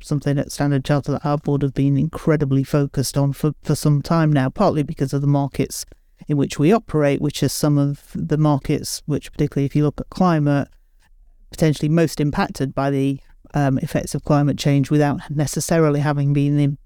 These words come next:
um, countries that have benefited from, you know, the creation of the problem in the first place. Um, and I think it's really important that it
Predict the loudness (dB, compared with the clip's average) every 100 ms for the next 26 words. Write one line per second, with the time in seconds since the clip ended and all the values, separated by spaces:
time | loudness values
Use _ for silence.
0 | -10 -6 -2 -2 -6 -8 0 2 2 0
1 | 0 0 2 2 0 -2 -2 -4 -6 -20
2 | -20 -16 -4 0 0 -2 -4 -4 -4 -8
3 | -16 -6 -4 -2 2 2 2 2 0 2
4 | 0 4 2 2 2 2 0 -4 -6 -6
5 | -14 -20 -20 -20 -8 0 2 2 0 0
6 | 2 2 2 2 0 2 4 4 2 -2
7 | 0 0 2 2